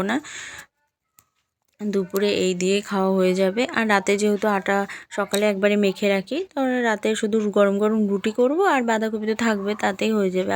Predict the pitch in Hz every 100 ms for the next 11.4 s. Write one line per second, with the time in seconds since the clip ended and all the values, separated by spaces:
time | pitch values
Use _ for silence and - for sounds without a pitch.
0 | 196 190 185 185 196 190 208 208 214 208
1 | 208 196 185 185 196 196 185 190 - 190
2 | - 196 190 208 - - - - 190 180
3 | 196 190 202 190 185 190 196 196 196 202
4 | 202 202 196 - 285 - - - - -
5 | - 196 202 247 247 247 233 208 220 214
6 | 196 196 202 208 214 214 214 214 214 208
7 | 190 - 196 190 196 190 185 185 190 190
8 | 190 196 202 202 196 220 254 - _ _
9 | 214 214 208 208 208 208 196 196 196 196
10 | 190 190 - 202 214 233 247 - - -
11 | - 196 196